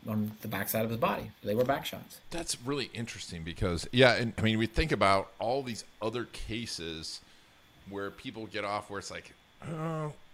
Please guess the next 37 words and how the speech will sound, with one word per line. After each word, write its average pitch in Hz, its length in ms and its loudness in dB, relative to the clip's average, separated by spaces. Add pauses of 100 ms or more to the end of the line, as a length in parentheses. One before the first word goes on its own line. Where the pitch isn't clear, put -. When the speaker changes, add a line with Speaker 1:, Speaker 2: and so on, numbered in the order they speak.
(360)
Speaker 2:
you 120 60 -4
know, 117 280 0 (120)
like, 113 160 -4 (520)
was 127 160 6
he 160 60 2
really 165 280 2
defending 160 340 2
himself, 151 600 4 (380)
or 98 160 8
did 110 100 4
he 117 60 0
just 95 200 -2
shoot 156 240 6
the - 60 -4
person?" 139 400 6
But 98 220 0
this, 165 460 6
I 120 60 -4
mean, 113 180 -10 (600)
especially - 340 4
when 147 100 -2
someone's 117 280 -2
so 101 80 -6
small 120 840 4
and, 85 260 -6
you 95 140 0
know, 85 280 -2
or, 90 160 -8 (100)
uh, 104 160 -2
you 92 60 -6
know, 95 80 2
I'm, 95 160 0
I'm 98 140 4
assuming 120 380 4
from 98 140 -2
your 87 100 2
description, 82 600 -2